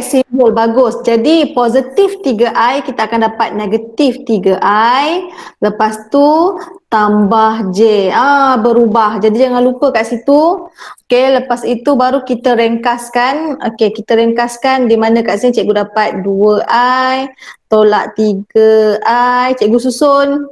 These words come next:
Ah, senang sikit nanti. Ah, tambah J. Ah, macam tu. Oh, tak sama.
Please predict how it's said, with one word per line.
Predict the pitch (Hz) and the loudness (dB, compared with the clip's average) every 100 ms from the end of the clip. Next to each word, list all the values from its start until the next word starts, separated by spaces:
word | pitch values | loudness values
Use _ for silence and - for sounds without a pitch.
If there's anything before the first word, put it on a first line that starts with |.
| 262 | -10
Ah, | 202 202 | -4 -2
senang | 226 233 240 247 | -2 0 0 -4
sikit | - 226 | -4 -2
nanti. | 233 233 233 269 285 _ - _ - | 0 0 2 0 -2 _ -20 _ -2
Ah, | 190 190 | 0 0
tambah | 190 220 233 220 220 220 - _ _ | 0 2 2 2 0 -2 -12 _ _
J. | - 180 220 214 190 175 | -6 0 4 4 2 0
Ah, | - 226 233 | 2 2 2
macam | 220 220 220 208 | 2 0 0 -2
tu. | 208 196 | 0 0
Oh, | 185 208 208 | 2 0 0
tak | - 175 | -4 -4
sama. | 190 196 | -2 -2